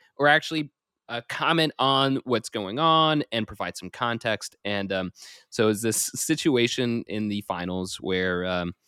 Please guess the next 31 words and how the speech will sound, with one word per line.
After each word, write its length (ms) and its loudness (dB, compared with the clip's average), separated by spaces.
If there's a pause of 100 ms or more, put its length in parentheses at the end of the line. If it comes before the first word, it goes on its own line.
(280)
Amanda 320 0
plays 240 -2
a 20 -10
straight, 300 -4 (120)
I 60 -4
believe 280 -4
a 40 -8
straight 220 -4
drive, 340 -2
and 100 -4
then, 220 -4 (680)
um, 320 -2
but 120 -6
it's 120 -8
a 40 -8
little 120 0
bit 200 -2
loose, 640 0
and 120 -6
she 200 -6
glues 320 0
herself 360 -2
to 80 -8
the 120 -2
wall. 360 -6 (400)
And, 360 -4
uh, 240 -2
S-, 180 -10 (100)
Sami's 380 4
there, 240 2
and, 160 -4